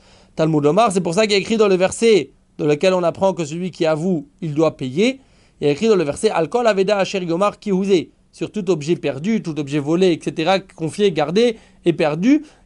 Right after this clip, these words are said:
qu'il va dire que celui qui devait garder l'objet,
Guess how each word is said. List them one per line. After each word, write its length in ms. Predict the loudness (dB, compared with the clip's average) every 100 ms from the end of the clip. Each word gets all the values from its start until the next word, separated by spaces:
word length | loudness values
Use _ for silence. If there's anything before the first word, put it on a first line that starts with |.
| _
qu'il 220 | 0 2
va 240 | 2 2 0
dire 400 | 2 4 2 0
que 120 | -6
celui 420 | -4 -2 0 -2
qui 160 | -4 0
devait 240 | 2 2
garder 260 | 2 0 2
l'objet, 540 | 0 0 0 0 -2